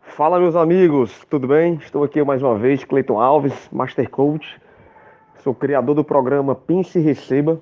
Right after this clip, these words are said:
Estou hoje aqui com o nosso décimo segundo áudio, né? Esse compromisso que eu firmei com você de gravar no ano trezentos e sessenta e cinco áudios. Hoje eu queria falar, amigos,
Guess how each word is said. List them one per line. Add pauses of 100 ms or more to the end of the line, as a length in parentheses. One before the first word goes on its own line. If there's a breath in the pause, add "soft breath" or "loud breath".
(600)
Estou
hoje
aqui
com
o
nosso
décimo
segundo
áudio,
né? (800 loud breath)
Esse
compromisso
que
eu
firmei
com
você
de
gravar
no
ano (500 soft breath)
trezentos
e
sessenta
e
cinco
áudios. (1300 loud breath)
Hoje
eu
queria
falar,
amigos,